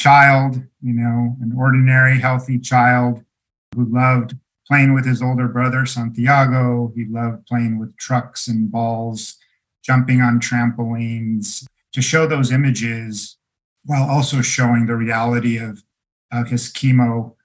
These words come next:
uh, treatment, uh, in the hospital, I think was our way of trying to connect with other families whose children, um, have faced this horrible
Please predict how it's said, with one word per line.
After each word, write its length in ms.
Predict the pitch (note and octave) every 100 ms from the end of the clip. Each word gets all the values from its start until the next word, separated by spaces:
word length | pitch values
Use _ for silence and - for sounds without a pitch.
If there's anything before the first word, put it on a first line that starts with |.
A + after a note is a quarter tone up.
| _ _ B2+
uh, 120 | A2+ -
treatment, 520 | C3+ C3+ B2 A2+ A#2+ - C3
uh, 160 | A#2 A2+ C3+
in 140 | B2+
the 80 | A#2 A#2
hospital, 680 | A2+ - B2 A2+ A2 G#2 _ _ _ _ _ -
I 80 | B2+
think 220 | C3 B2
was 160 | A#2+ G#2+
our 240 | B2+ C3 A#2+
way 440 | A#2+ A#2 A#2 A#2+ A#2+
of 140 | A2+
trying 260 | - B2 A#2+
to 60 | A#2
connect 300 | A2+ A#2 A#2 A#2
with 160 | A2+ C3
other 500 | B2+ B2 A#2+ A2+ - _ _ _ -
families 760 | D3 D#3+ C#3+ C3+ C3 B2 A#2+ -
whose 260 | B2+ A2+ - -
children, 640 | C3 C3 G#2+ A#2 A2+ A#2+ B2+
um, 220 | A2 A2 A2
have 220 | A#2 A#2
faced 300 | - A2+ - -
this 200 | A2 -
horrible 540 | A#2+ A#2 G#2 A2 G#2